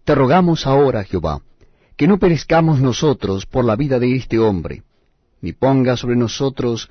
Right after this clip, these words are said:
la sangre inocente, porque tú, Jehová, has hecho como has querido". Y tomaron a Jonás, y lo echaron al mar, y el mar se aquietó de su furor.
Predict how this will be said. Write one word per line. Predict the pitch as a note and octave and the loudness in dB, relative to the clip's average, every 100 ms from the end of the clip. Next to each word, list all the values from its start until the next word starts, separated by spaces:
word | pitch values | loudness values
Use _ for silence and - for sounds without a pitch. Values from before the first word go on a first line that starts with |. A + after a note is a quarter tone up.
| _ - | _ -8
la | G#2 | -6
sangre | A2+ C3+ A#2+ A#2 | -2 -2 0 0
inocente, | A2 A2 - D3 G#2+ D#2 C2+ - _ _ _ _ _ | -2 -4 -4 -2 -4 -6 -12 -16 _ _ _ _ _
porque | G#2+ G#2 F#2+ | -4 -4 -6
tú, | - D#3+ C#3+ | -4 -2 -2
Jehová, | F#2 G2 G2 G#2+ E2 - _ _ _ | -4 -6 -2 -2 -2 -6 _ _ _
has | B2 A#2+ - - - | -4 -4 -8 -12 -4
hecho | D#3+ - F#2 E2 - | -4 -4 -8 -8 -6
como | A2 G#2 G#2 | -4 -2 -2
has | G#2 | -4
querido". | - G2+ F#2+ D#2 - - _ _ _ _ _ _ _ | -6 -6 -6 -10 -14 -20 _ _ _ _ _ _ _
Y | E2+ | -18
tomaron | - D#2+ F2 G2+ | -12 -6 -4 -2
a | A2+ | -4
Jonás, | - A#2 B2 C#3+ - - _ _ _ _ _ | -2 -2 0 -2 -8 -20 _ _ _ _ _
y | C3+ | -2
lo | A#2+ | 0
echaron | G#2 D#3+ C#3 G2+ F2 | -2 -2 -2 -2 -4
al | E2 | -4
mar, | E2 C2+ - _ _ _ _ _ _ | -6 -8 -14 _ _ _ _ _ _
y | E2+ | -6
el | F#2+ | -4
mar | F2 B2 C3+ B2 | -2 -2 -2 -4
se | - A#2 | -4 -6
aquietó | - F#2 - F#2 C#2+ | -4 -8 -4 -4 -4
de | D2 | -8
su | D#2+ E2 | -10 -10
furor. | - D#2+ D#2 C2+ | -8 -6 -6 -8